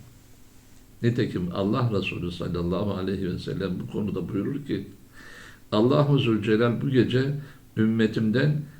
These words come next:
Beni Kelb kabilesinin koyunlarının kılları sayısınca kişiye rahmet eder." Bir hususu burada açıklayayım. Beni Kelb koyunlarının çokluğu ile ünlü bir kabiledir.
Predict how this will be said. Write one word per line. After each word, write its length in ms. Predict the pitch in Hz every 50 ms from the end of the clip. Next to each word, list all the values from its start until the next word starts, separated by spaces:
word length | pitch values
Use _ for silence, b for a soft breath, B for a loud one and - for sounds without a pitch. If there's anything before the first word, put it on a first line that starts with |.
| B B - - -
Beni 540 | 95 87 87 104 110 120 131 147 147 143 -
Kelb 360 | - 151 156 170 160 - - -
kabilesinin 840 | - - 107 - 98 101 101 98 98 98 - 113 98 107 104 101 98
koyunlarının 880 | - - 107 98 101 101 101 98 101 98 98 98 110 113 104 87 87 -
kılları 420 | - 107 101 92 95 104 123 143
sayısınca 800 | 139 - - 92 90 87 85 - 110 92 87 87 127 110 - -
kişiye 340 | - - - - 98 92 90
rahmet 460 | 85 90 82 - - 71 - - -
eder." 420 | - - - - - - - - - - - - - - - - - - b b b b b b b b b b b b b b b b b b b b - - - - - - - - - - - - - - - -
Bir 160 | 131 165 220
hususu 600 | 277 - 185 175 - - 147 143 147 151 151 143
burada 340 | 143 139 123 120 117 107 -
açıklayayım. 680 | 101 92 - - - - - 95 98 110 135 - - 123
Beni 460 | 120 123 139 156 175 170 - - - -
Kelb 240 | 147 151 147 147 - - - - - - - - - - b b b b b b b - -
koyunlarının 760 | - - 123 131 143 143 143 139 143 143 147 156 180 180 156
çokluğu 440 | - - - 139 139 - 107 - 294
ile 160 | 320 - 127
ünlü 380 | 117 127 123 120 120 123 123 120
bir 200 | 117 101 95 -
kabiledir. 800 | - 98 87 80 80 78 73 71 - - - - - - -